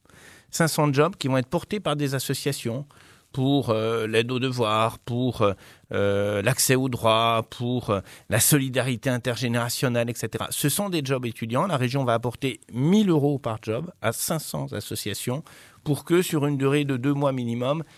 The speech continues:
des étudiants puissent venir retrouver des jobs. Donc, nous nous engageons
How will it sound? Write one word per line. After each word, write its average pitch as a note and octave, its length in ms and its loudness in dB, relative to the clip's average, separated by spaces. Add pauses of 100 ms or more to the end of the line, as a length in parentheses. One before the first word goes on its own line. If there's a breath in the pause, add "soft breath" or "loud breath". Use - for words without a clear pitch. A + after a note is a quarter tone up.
(180 soft breath)
des C#3+ 220 2
étudiants C3 560 -4
puissent C3+ 420 -8
venir B2+ 480 0
retrouver A#2 440 -4
des G#2 140 -8
jobs. - 280 -12 (340 soft breath)
Donc, C#3 240 -2
nous D3 160 6
nous F3+ 240 4
engageons E3 540 0